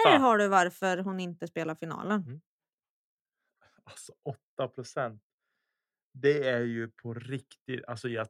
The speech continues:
Speaker 3: det är ju så att jag känner så här, nej, det är inte sågen som ska fram. Det är ju fram med,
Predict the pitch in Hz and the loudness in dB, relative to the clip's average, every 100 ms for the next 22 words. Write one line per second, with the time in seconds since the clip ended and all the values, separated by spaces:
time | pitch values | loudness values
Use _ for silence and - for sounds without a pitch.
0 | _ - 113 123 123 120 120 113 - 107 | _ -16 -8 -4 -2 -2 -2 -6 -8 -10
1 | - 107 104 117 107 101 104 110 117 104 | -10 -10 -8 -8 -8 -8 -8 -4 -2 -2
2 | 101 113 123 117 110 - 117 123 117 107 | -4 -6 -6 -10 -14 -6 -6 -4 -8 -10
3 | 101 98 104 95 104 98 104 117 110 107 | -14 -14 -14 -12 -10 -10 -8 -6 -6 -8
4 | 107 104 101 - 110 107 107 101 101 101 | -8 -10 -12 -12 -10 -10 -12 -14 -12 -10
5 | 101 98 | -8 -10